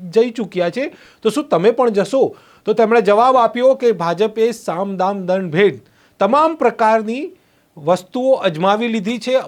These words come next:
પરંતુ અમે ઝૂકીશું નહીં, કારણ કે અમે બિરસા મુંડાના વંશજો છે, એટલા માટે હું કંઈ પણ કરે, હું ભાજપમાં નહીં જઉં" તેવા તેવર તેમણે બતાવ્યા હતા અને ક્યાંક ને ક્યાંક "કંઈ પણ કરી લે, હું જે પાર્ટીમાં છું એ જ પાર્ટીમાં રહીશ."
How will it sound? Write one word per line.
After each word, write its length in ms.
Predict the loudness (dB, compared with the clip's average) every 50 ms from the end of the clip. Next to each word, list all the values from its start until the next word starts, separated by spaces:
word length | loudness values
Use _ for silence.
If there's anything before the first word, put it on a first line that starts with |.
| -4 -2
પરંતુ 400 | -2 0 0 -2 -4 -4 -6 -6
અમે 340 | -6 -8 -8 -6 -6 -6
ઝૂકીશું 480 | -6 -8 -8 -8 -6 -8 -6 -4 -4 -2
નહીં, 180 | 0 -2 -2 0
કારણ 340 | -2 -2 0 -2 -4 -6
કે 180 | -6 -2 -4 -4
અમે 300 | -4 -4 -4 -2 -2 -2
બિરસા 360 | -2 -2 -4 -4 -2 -2 -4
મુંડાના 420 | -2 -4 -6 -4 -2 -2 -2 -2 -4
વંશજો 560 | -6 -6 -6 -6 -2 0 0 2 2 2 0
છે, 320 | 0 0 -2 -2 -2 -6 -12 -20 -20 -14 -8 -8
એટલા 320 | -8 -4 0 2 2 2
માટે 380 | 4 2 0 0 -2 -8 -10 -12 _ _ _ _ _ _ -4
હું 360 | -2 0 0 0 -2 -6 -10 _ _ _ -2
કંઈ 140 | 0 0 0
પણ 220 | 2 0 0 0
કરે, 240 | 2 2 2 2 2
હું 200 | 0 -2 -2 0
ભાજપમાં 460 | 0 0 0 0 -2 -4 -4 -6 -4
નહીં 300 | -4 -2 0 0 0 2
જઉં" 200 | 2 2 0 0
તેવા 240 | -2 -2 0 0 -2
તેવર 340 | -2 -4 -6 -4 -4 -4 -4
તેમણે 300 | -4 -6 -6 -4 -6 -6
બતાવ્યા 540 | -6 -6 -6 -6 -6 -6 -6 -4 -6 -6
હતા 240 | -6 -6 -6 -6 -6
અને 140 | -6 -8 -10
ક્યાંક 360 | -8 -6 -4 -4 -4 -4 -6
ને 120 | -8 -8 -6
ક્યાંક 320 | -4 -2 -2 -2 -4 -6 -12 _ _ _ -20 _ -20 _ _ _ -2 0
"કંઈ 140 | 2 2
પણ 200 | 2 2 0 0
કરી 280 | 2 2 2 2 2 2
લે, 200 | 2 0 0 0 -4 _ _ _ _ _ _ -8
હું 340 | -6 -4 -4 -4 -6 -8 -10 -8
જે 120 | -4 -4
પાર્ટીમાં 560 | -2 0 0 0 0 0 -2 -2 -4 -2 -4 -4
છું 180 | -4 -6 -6
એ 160 | -2 -2 -2
જ 100 | -2 0
પાર્ટીમાં 440 | 0 0 0 0 -2 -4 -6 -4 -4
રહીશ." 280 | -6 -6 -8 -12 -18